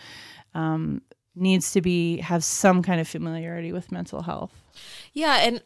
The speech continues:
Speaker 2: I just wanna say this too, because my, I brought up my dissertation chair, Deborah Glasser, who worked for the L A P D for many years, um, and she was so great in informing us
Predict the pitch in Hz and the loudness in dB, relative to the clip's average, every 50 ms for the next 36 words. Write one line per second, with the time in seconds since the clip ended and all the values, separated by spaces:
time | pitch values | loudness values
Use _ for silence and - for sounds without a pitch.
0 | _ - 240 302 294 370 - - 311 269 220 190 - - - 190 190 175 170 - | _ -8 -6 -4 -2 -2 -2 0 0 0 2 2 2 2 2 2 0 0 0 0
1 | - - - 202 170 156 160 156 - 170 156 143 165 165 165 170 165 160 160 156 | 0 0 0 0 0 0 -2 -4 -4 -6 -6 -4 -2 0 0 0 0 0 -2 -4
2 | - - - - _ _ _ - 147 170 170 160 180 180 180 175 170 - - 170 | -6 -12 -20 -20 _ _ _ -16 -14 -12 -8 -4 -2 -2 -2 -2 -4 -4 -8 -8
3 | 160 160 151 151 - 190 190 - - 175 - - 175 165 - - 170 156 - - | -6 -6 -6 -6 -6 -6 -4 -4 -4 -6 -8 -8 -6 -6 -4 -4 -6 -6 -4 -4
4 | 165 156 156 151 147 156 147 151 147 - 147 139 135 156 - - 147 147 147 151 | -4 -6 -6 -6 -6 -6 -6 -8 -8 -8 -6 -6 -4 -4 -4 -6 -6 -8 -8 -8
5 | 147 151 147 147 - - - - 160 156 - 147 151 151 151 147 - - 156 143 | -6 -6 -6 -8 -10 -12 -10 -8 -6 -4 -4 -4 -4 -6 -6 -8 -8 -10 -8 -6
6 | 151 151 151 143 - - 151 143 147 151 151 156 160 165 165 165 165 165 160 156 | -6 -6 -6 -8 -8 -10 -10 -8 -8 -6 -6 -4 -4 -2 -2 -2 -2 -2 -2 -2
7 | 151 147 151 156 151 156 156 156 151 139 - - - - 185 175 160 156 151 151 | -4 -4 -4 -4 -2 -2 -4 -4 -4 -6 -6 -8 -10 -8 -8 -6 -4 -4 -4 -4
8 | 147 147 143 - _ _ _ _ _ _ - 165 - - - 196 190 165 151 - | -4 -6 -8 -8 _ _ _ _ _ _ -8 -2 0 2 2 2 2 0 0 0
9 | - - 196 185 180 156 - 160 160 160 156 - - 156 151 151 147 151 147 - | 0 2 2 2 0 0 0 0 0 0 -2 -2 -4 -4 -2 -2 -2 -4 -6 -6
10 | - 165 160 160 160 156 151 151 147 147 151 - - - - | -4 -4 -2 -2 0 -2 -2 -2 -4 -4 -2 -2 -2 -2 -2